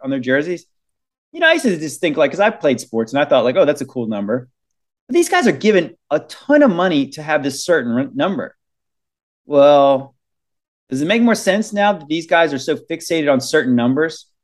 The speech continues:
right? Like, did they have to have these numbers? And, and so LeBron James is like, he's talking about when he was, when he was number twenty-three, and he's like,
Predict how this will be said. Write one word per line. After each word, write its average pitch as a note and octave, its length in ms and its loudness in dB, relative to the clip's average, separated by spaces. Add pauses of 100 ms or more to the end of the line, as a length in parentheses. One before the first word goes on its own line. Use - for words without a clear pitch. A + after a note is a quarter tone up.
(280)
right? B2+ 160 2
Like, B2 180 0
did A#2+ 140 -6
they D3+ 160 2
have D3+ 220 -2
to D3 100 -6
have C3 440 0
these A#2 340 -2
numbers? A2+ 580 0 (640)
And, B2+ 540 0 (320)
and C3 100 -4
so C3+ 160 0
LeBron D#3 500 4
James E3+ 340 0
is C3+ 160 -12
like, A#2+ 260 -4 (420)
he's B2+ 140 -10
talking F3 300 0
about D#3 180 -2
when C#3+ 100 0
he C3+ 60 4
was, B2 240 -4 (220)
when C#3 100 -2
he C#3 60 2
was B2 100 0
number C#3 180 0
twenty-three, D#3 800 -2 (320)
and C3 100 0
he's B2+ 140 2
like, A#2+ 240 -2